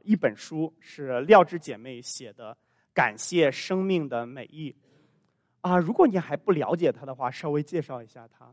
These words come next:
她是在零八年汶川地震当中，她两次经历地震，被活埋二十六个小时。在地震当中，她失去了她的女儿，她的双腿，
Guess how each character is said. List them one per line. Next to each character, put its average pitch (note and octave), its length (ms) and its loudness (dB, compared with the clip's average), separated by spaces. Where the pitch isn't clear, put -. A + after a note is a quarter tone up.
她 D#4 100 2
是 C4+ 200 2
在 F#3+ 320 10
零 C#3 340 -4
八 E3 320 2
年 C3 360 -8
汶 D#3 180 2
川 C3 300 -16
地 D3+ 200 -14
震 B2 240 -14
当 B2+ 300 -20
中， B2+ 260 -20
她 D#3+ 160 -4
两 D3 380 0
次 E3+ 340 -4
经 C3+ 320 -14
历 B2+ 160 -20
地 A#2+ 220 -20
震， A2+ 220 -20
被 F#3+ 160 12
活 D3+ 320 4
埋 C3 320 2
二 E3+ 160 6
十 C3 280 -12
六 D#3 220 4
个 B2+ 140 -8
小 G#2 240 -20
时。 - 340 -20
在 G3 180 10
地 G3+ 420 2
震 D#3+ 200 4
当 D#3+ 220 4
中， D3+ 240 0
她 D#3+ 260 2
失 E3 280 -4
去 D#3+ 200 -12
了 B2 380 -4
她 - 80 -12
的 C#3 140 -6
女 C3+ 160 -12
儿， G#2+ 320 -12
她 D3+ 120 -4
的 C#3 80 0
双 D#3 260 0
腿， G#2 280 -16